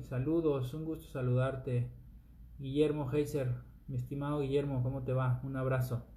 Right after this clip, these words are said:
Mi esposa que siempre está aquí siguiéndome, gracias, amor. Daniela Santamaría dice, "¿Podría repetir las pruebas que podemos buscar en internet?". No, no son las pruebas, son los cuestionarios. Sí. Ah, ya te entendí, sí, sí, sí.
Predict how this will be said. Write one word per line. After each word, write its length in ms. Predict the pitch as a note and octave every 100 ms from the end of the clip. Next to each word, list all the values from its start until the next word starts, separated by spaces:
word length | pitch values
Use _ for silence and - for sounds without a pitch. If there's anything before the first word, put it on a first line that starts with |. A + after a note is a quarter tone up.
| - - - - - - - -
Mi 120 | A#2+
esposa 440 | - - C#3 C3+
que 60 | -
siempre 300 | C3+ C3 B2+
está 180 | - B2+
aquí 180 | B2
siguiéndome, 800 | C3 C3 A#2+ C3+ D3+ D3+ D3+ D3+
gracias, 400 | C#3 C3+ B2+ B2
amor. 380 | B2+ B2 C3 B2+ - - - - - - - - - -
Daniela 480 | C3 C#3 D#3 D#3+ D#3
Santamaría 920 | D3 B2 A#2+ A#2+ B2 D#3 D3+ C3+ -
dice, 320 | C3+ C#3 D3
"¿Podría 420 | B2 C#3 C#3+ D#3
repetir 480 | E3+ F3+ D3+ B2 D3
las 180 | D#3 D3+
pruebas 480 | - C#3+ C#3+ D3 -
que 80 | B2+
podemos 460 | B2 B2 C#3 C3
buscar 340 | B2 A#2+ C3 C3+
en 140 | C3+
internet?". 760 | A#2 A#2 A2 G#2+ B2 F#3+ - - - - - - - - -
No, 240 | C#3+ D#3+ D#3+
no 140 | D#3+
son 200 | E3+ F3+
las 140 | E3+ B2
pruebas, 420 | D3+ D3+ A#2+ -
son 180 | D#3+ E3
los 180 | D#3+
cuestionarios. 960 | - D#3+ D#3+ - E3 C#3+ A2 G#2+ - - - - -
Sí. 340 | - C3 B2 - - -
Ah, 120 | F#3
ya 140 | F#3
te 60 | F#3+
entendí, 340 | D3+ B2+ B2+
sí, 160 | A#2+ C#3
sí, 160 | B2 B2
sí. 260 | A#2+ B2